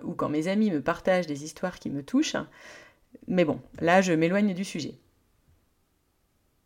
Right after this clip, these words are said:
Lorsque nos actions sont dictées par la peur de l'échec, la peur du regard de l'autre et le besoin de contrôle, des émotions comme l'anxiété et le débordement prennent beaucoup de place dans notre quotidien. Et ça, j'ai pu en parler dans l'épisode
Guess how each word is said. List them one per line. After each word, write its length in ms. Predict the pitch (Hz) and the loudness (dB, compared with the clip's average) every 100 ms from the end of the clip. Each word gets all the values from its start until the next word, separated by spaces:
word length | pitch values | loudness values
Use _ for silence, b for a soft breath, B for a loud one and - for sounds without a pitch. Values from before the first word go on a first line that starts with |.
| B B - | B B 2
Lorsque 260 | 240 - | 2 2
nos 240 | 185 165 180 | 0 2 0
actions 380 | 190 - 247 | -4 -2 0
sont 160 | 233 160 | 0 -2
dictées 480 | 156 185 - 226 226 | -4 -6 2 6 6
par 180 | - - | 2 -2
la 100 | - | 0
peur 220 | 214 190 | 2 4
de 80 | 156 | 4
l'échec, 540 | 156 - 226 285 - 139 139 _ | 2 2 0 0 -4 -6 -8 _
la 140 | 151 | -4
peur 300 | 147 240 233 | 4 8 8
du 100 | 185 | 6
regard 320 | 170 170 165 | 2 2 2
de 80 | 165 | 0
l'autre 400 | 170 170 - - - | -4 -6 -8 -18 -6
et 120 | 156 | -4
le 100 | 147 | -2
besoin 260 | 156 190 208 | 0 2 2
de 60 | |
contrôle, 640 | 214 185 175 - 285 262 135 B B B B - | 0 -4 -4 2 2 2 -2 B B B B -2
des 220 | 180 190 | 2 6
émotions 440 | 226 226 - 233 | 8 6 6 2
comme 380 | 226 160 147 147 | 4 2 2 0
l'anxiété 640 | 160 185 - 202 - 202 190 - | -2 -2 -2 -2 -2 -2 -2 -2
et 120 | 156 | 0
le 100 | 147 | 0
débordement 760 | 170 175 175 165 160 170 262 B B B B _ | 0 0 0 0 2 2 0 B B B B _
prennent 260 | 180 165 | -2 2
beaucoup 240 | 185 240 233 | 2 2 0
de 60 | |
place 280 | - 196 233 | 4 4 4
dans 120 | 180 | 2
notre 240 | 165 - 165 | 0 0 -4
quotidien. 500 | 185 - 151 143 135 _ _ _ _ | -4 -6 -4 -4 -6 _ _ _ _
Et 80 | - | -6
ça, 220 | 156 208 | -2 0
j'ai 160 | 196 165 | 0 0
pu 120 | - | 0
en 80 | 208 | 0
parler 400 | 202 170 165 214 | 0 -4 0 0
dans 120 | 202 | 2
l'épisode 440 | 156 156 202 180 | -2 -2 0 0